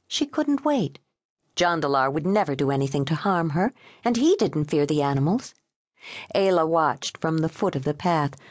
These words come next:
while people surrounded him, welcoming him with smiles, hugs, kisses, pats, handshakes, using both hands, and many words. She noticed a hugely fat woman,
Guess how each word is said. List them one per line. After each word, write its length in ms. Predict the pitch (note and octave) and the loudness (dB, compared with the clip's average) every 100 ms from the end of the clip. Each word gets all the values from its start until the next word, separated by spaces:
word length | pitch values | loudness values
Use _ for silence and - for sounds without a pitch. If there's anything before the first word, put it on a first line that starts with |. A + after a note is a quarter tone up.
| - | -4
while 220 | G#3 G3+ | 0 0
people 340 | G#3 C#4+ A3+ G#3+ | 0 -2 0 -2
surrounded 600 | - G#3 G#3+ G#3 E3+ D3+ | 0 0 2 0 -2 0
him, 260 | C#3 C#3 - _ | -2 -2 -12 _
welcoming 580 | F#3+ G#3+ A3+ F#3 D#3+ D3+ | 0 2 2 -2 0 2
him 220 | E3 D#3 | 2 2
with 140 | C#3+ D3 | 2 0
smiles, 680 | - E3+ E3 E3 E3 - - | -2 0 0 0 -2 -4 -6
hugs, 360 | F3+ E3+ E3+ - - | -4 -2 -4 -10 -4
kisses, 500 | D#4+ D#4+ F3 C3+ - _ - | -2 0 0 0 -2 _ -8
pats, 480 | - G3+ G#3 - - - - | -2 0 0 -6 -12 -18 -2
handshakes, 880 | C4 B3+ A#3 - E3 C#3+ C#3 - - | 0 2 0 -2 0 -2 -2 -8 -4
using 400 | F#3+ E3 E3 D3+ | 0 2 2 2
both 300 | F3+ B3+ G#3+ | 2 0 0
hands, 460 | F3 E3 C3+ D3+ - _ - | -2 0 2 0 -4 _ -6
and 240 | A3+ A#3+ B3+ | -2 2 2
many 260 | A#3+ E3 | 2 2
words. 540 | E3+ F3+ D#3 C#3+ C#3 - _ _ _ - - - - | 2 2 2 -2 -4 -14 _ _ _ -20 -16 -14 -4
She 160 | D4 | 0
noticed 380 | C#4+ D#4 D#4 - | 4 4 0 -2
a 60 | A#3+ | -4
hugely 680 | - D4 C#4+ A#3+ - A3+ | 0 2 2 0 0 0
fat 440 | G#3 - G#3+ D#3 - | 0 0 0 0 -2
woman, 380 | G3 D#3+ C3 | 0 2 0